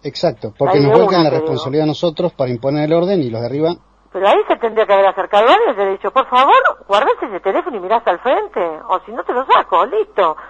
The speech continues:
Speaker 2: No te gusta,
Speaker 1: Ujú.
Speaker 2: te saco de escolta".
Speaker 1: Sí.
Speaker 2: Y después hablaré con
Speaker 1: Eh,
Speaker 2: los padres.
Speaker 1: próximo mensaje, mm, Oscar de Cañuelas, "Buen día, qué bueno sería que los pibes vayan al psicólogo, pero justo te van a dar pelota".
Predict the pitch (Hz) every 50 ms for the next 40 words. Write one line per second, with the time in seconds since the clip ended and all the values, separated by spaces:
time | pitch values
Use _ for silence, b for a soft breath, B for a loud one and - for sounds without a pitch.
0 | B B B _ 330 480 539 554 427 320 247 214 - 220 - 147 190 202 - -
1 | 240 - - 453 - 392 392 403 403 - 554 554 392 - - - 165 151 151 -
2 | _ _ _ _ _ _ _ _ _ _ _ _ _ _ _ _ _ _ _ _
3 | _ - 143 135 - _ _ _ _ _ _ _ _ _ _ _ _ - 269 311
4 | - 494 508 - 415 302 269 - - - - - 151 - - - 1017 403 294 214
5 | 190 185 175 170 - _ _ _ _ _ _ _ _ _ _ _ _ _ _ _
6 | _ _ _ _ _ _ _ _ _ _ _ _ _ 131 123 - - 160 165 -
7 | - 170 156 147 143 143 139 131 - 165 - - - 160 160 160 160 160 160 160
8 | 160 160 160 160 160 160 160 160 156 156 147 B B B B B B B B B
9 | - 143 - - 160 160 156 135 147 143 143 160 165 165 165 165 165 160 - -
10 | - - 139 127 135 139 139 143 147 165 170 165 160 135 143 143 147 147 139 -
11 | - 139 143 143 131 135 127 117 - 147 143 143 139 143 131 - 143 127 127 110
12 | - 127 113 - 156 156 156 156 156 156 151 139 - 135 123 120 - 151 139 -
13 | 139 117 120 127 127 131 127 127 127 123 117 113 127 127 131 143 143 135 - 147
14 | 147 151